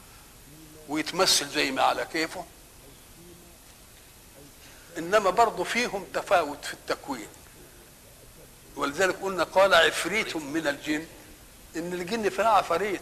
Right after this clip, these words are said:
وفيها لبخة برضه زينا احنا تمام. ما خدناش جن، ما، ما، بس و-، إنه جن، لا، جن عفريت. ولذلك يقول لك: "إيه ده؟ فلان ده عفريت". يعني إيه؟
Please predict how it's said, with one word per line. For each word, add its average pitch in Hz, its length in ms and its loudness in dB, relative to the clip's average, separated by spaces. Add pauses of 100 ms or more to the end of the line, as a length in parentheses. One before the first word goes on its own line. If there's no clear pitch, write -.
وفيها 185 320 6
لبخة 190 360 6
برضه 139 340 -2 (800)
زينا 240 360 6
احنا 180 200 2
تمام. 165 280 -8 (1300)
ما 147 60 -2
خدناش 165 420 2
جن، 220 300 0
ما، 160 160 2 (100)
ما، 151 120 2 (140)
بس 156 260 0
و-، 147 100 -4 (360)
إنه 156 420 -2
جن، 175 240 0
لا، 165 240 -2
جن 185 220 -4
عفريت. 160 460 2 (460)
ولذلك 151 400 -6
يقول 151 140 -6
لك: 131 160 -6
"إيه 135 200 -8 (680)
ده؟ - 80 -10
فلان 156 300 -4
ده 127 100 0
عفريت". 160 440 -10 (760)
يعني 135 260 -2
إيه؟ 160 260 2